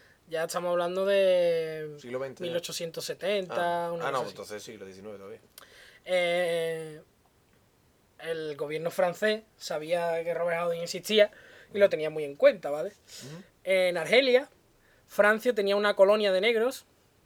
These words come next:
Speaker 1: y estos negros superaban en número a los soldados y pensaban rebelarse contra el gobierno francés.
Speaker 2: Hostia,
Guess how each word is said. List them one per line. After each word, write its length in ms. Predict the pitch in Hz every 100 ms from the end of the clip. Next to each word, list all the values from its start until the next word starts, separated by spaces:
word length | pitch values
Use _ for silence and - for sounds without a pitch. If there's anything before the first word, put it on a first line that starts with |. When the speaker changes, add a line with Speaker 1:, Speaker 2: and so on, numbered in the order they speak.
| _ _ _ 180
Speaker 1:
y 240 | 185 175
estos 260 | 170 202 196
negros 460 | 220 226 226 247
superaban 440 | - 196 185 180 196
en 100 | 196
número 220 | 208 175
a 20 | 170
los 120 | 170
soldados 460 | 208 208 214 202 247 _ _ - - - - _ -
y 120 | 240
pensaban 440 | 240 226 254 233
rebelarse 440 | 247 254 240 247 254
contra 240 | 240 220
el 60 | 196
gobierno 240 | 180 190 180
francés. 380 | 196 226 269 -
Speaker 2:
Hostia, 640 | 170 147 - 127 107